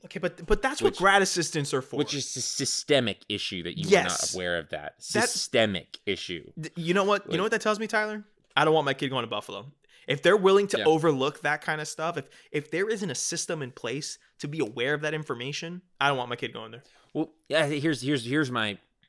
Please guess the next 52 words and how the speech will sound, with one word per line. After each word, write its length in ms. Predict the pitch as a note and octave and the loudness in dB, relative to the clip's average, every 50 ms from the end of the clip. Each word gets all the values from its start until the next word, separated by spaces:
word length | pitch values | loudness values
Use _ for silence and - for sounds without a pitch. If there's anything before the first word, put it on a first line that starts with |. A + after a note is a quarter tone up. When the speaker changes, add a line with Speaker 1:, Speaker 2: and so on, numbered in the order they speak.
| _ _ _ _ - | _ _ _ _ -4
Speaker 2:
third 160 | A#2 A2+ G#2+ | -2 0 0
eye 80 | G#2+ G#2+ | 0 0
activated. 640 | G#2 G#2 G#2 G2+ - G2 G2+ F#2+ F#2+ F#2+ F2+ F#2+ _ _ _ _ _ _ - | 0 0 -2 -4 -6 -6 -4 -4 -4 -4 -6 -10 _ _ _ _ _ _ -10
Speaker 1:
Hoodies 200 | B2+ B2 A#2 B2 | -8 -6 -4 -4
up. 100 | B2+ G#2 | -4 -4
Speaker 2:
Hoodies 100 | F#2 G2+ | -4 -6
up, 80 | - - | -8 -8
hoodies 240 | G#2+ G#2+ G2+ G2 F#2+ | -8 -8 -8 -6 -4
up. 200 | F#2+ F#2 F2 - _ _ _ _ _ _ _ _ _ _ _ _ _ _ _ _ _ - | -4 -6 -6 -8 _ _ _ _ _ _ _ _ _ _ _ _ _ _ _ _ _ 0
Danny 220 | B2+ C#3+ F3 G3 | 2 2 2 2
White 260 | F3 D#3 D3+ D3 - - _ _ - | 2 2 2 0 -2 -6 _ _ -8
was 240 | A#2+ A#2+ G#2 F#2+ | -6 -6 -6 -6
the 220 | G#2 G2+ G#2 - - - - | -8 -8 -8 -8 -10 -8 -6
A 100 | A2+ A#2 | -4 -4
D 140 | G#2+ G#2+ G#2+ | -2 -2 -4
at 100 | F#2 - | -4 -4
Buffalo 440 | G2 G2 - F#2 F2 E2+ E2 E2 _ _ | -6 -6 -6 -6 -8 -8 -8 -10 _ _
way 140 | - F#2 F#2+ | -8 -6 -4
back 200 | F2 E2+ E2 - | -2 -4 -4 -4
when. 200 | - E2+ D2+ - _ _ | -8 -12 -12 -14 _ _
He 100 | - B2 A#2 | -10 -8 -4
Speaker 1:
Yes. 60 | G#2+ | -2
Speaker 2:
hired 240 | A#2+ B2+ C3 A#2+ G#2 | 0 0 0 -2 -4
Lance 220 | G2 F2+ - - | -6 -8 -8 -10
Leipold. 300 | F#2 E2+ - D2+ D2 D2+ _ _ | -12 -12 -12 -12 -16 -18 _ _
Speaker 1:
He 100 | - A#2+ | -14 -4
Speaker 2:
Great 180 | A2+ B2 B2+ B2+ | 0 2 2 2
Speaker 1:
did. 40 | B2+ B2 | 2 0
Speaker 2:
hire. 300 | B2 A#2+ A2 F2+ - - _ - | 0 0 0 -2 -4 -6 _ -14
Has 160 | G#2+ G2+ G2+ | -12 -10 -10
been 100 | A#2 G#2+ | -10 -6
great 240 | F#2+ A2+ A#2+ A2 - | -4 -4 -4 -4 -6
for 140 | - A#2 | -10 -12
the 80 | A2 G2+ | -10 -4
program. 420 | - A2+ A#2 G#2+ G2+ F#2+ D#2+ D#2 - _ | -2 0 0 0 -2 -4 -8 -8 -12 _
Speaker 1:
He 140 | - C#3 C#3+ | -2 0 2
also 240 | C#3+ D3 C#3+ B2+ D#3+ | 2 4 4 4 2
Speaker 2:
I 20 | |
think 40 | D3+ | 4
he 60 | - | 4
probably 180 | E3+ E3 E3 E3 | 4 4 6 6
Speaker 1:
hired 260 | E3 E3 D#3+ D#3+ D3+ | 6 4 4 4 4
Speaker 2:
would, 180 | C#3+ D3+ D3+ - _ _ _ | 2 0 -2 -8 _ _ _
he 100 | - D3 | 0 2
would 100 | C#3+ D3 | 2 2
have 60 | C3 - | 2 2
tried 180 | D#3+ D3+ D3+ | 2 2 2
to 60 | D3 | 2
hire 260 | B2+ C#3+ C#3 C#3 C#3 C3+ | 2 2 2 2 2 2
him 80 | C3 | 0
at 140 | B2+ B2 - | -2 -4 -6
Tennessee, 580 | - C#3 B2 A#2 - - D3 C#3+ A2+ G2 G2+ | -6 -6 -6 -6 -6 -6 -4 -4 -4 -6 -8